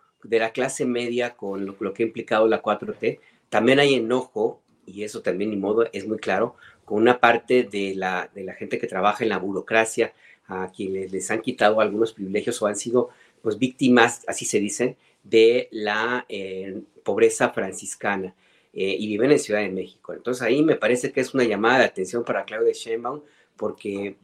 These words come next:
pues, porque sí es, es, fueron muchos los que vinieron de aquí de, de Ciudad de México. Tienen capacidad de, de, em, de convertirse est-, este movimiento que en mucho solamente les pide odio, clasismo, racismo y violencia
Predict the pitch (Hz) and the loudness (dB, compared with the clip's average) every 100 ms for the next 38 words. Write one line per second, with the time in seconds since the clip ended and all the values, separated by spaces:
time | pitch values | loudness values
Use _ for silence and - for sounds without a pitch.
0 | - - - - - - - 127 120 - | -20 -18 -14 -12 -10 -6 4 6 6 2
1 | 107 104 - - 123 120 127 123 113 - | -2 -4 -6 -2 2 2 0 0 -2 -2
2 | 95 104 110 98 92 104 98 98 - - | -6 -4 -2 -4 -6 -4 -4 -4 -12 -20
3 | _ 107 101 110 110 107 101 - - - | _ -4 2 6 6 6 2 -6 -12 -12
4 | 92 - - _ - 165 220 185 - 135 | -12 -14 -20 _ 4 6 6 2 0 -2
5 | - 139 160 180 170 139 117 123 120 120 | -2 0 2 4 2 2 0 -2 -2 -4
6 | - 123 113 113 110 - _ _ - 117 | -4 -4 -4 -6 -10 -16 _ _ -12 -10
7 | 113 113 117 - 143 160 143 135 135 - | -6 0 0 0 0 4 4 4 -2 -6
8 | 151 - 143 113 113 127 127 131 - 110 | -4 0 2 2 4 2 2 -2 0 -2
9 | 98 95 _ - _ 110 113 135 - 135 | -2 -4 _ -20 _ -4 -2 -2 2 2
10 | - _ - 135 135 127 127 123 104 95 | 2 _ 0 4 6 6 2 0 -4 -6
11 | - 120 117 - 117 123 120 113 - 95 | -2 0 0 4 4 6 2 -2 -4 -8
12 | - 120 113 113 107 95 95 - 123 113 | -6 -10 -6 -4 -4 -4 -6 -6 -8 -8
13 | 107 95 98 101 104 - 110 95 | -8 -8 -8 -8 -6 0 0 -2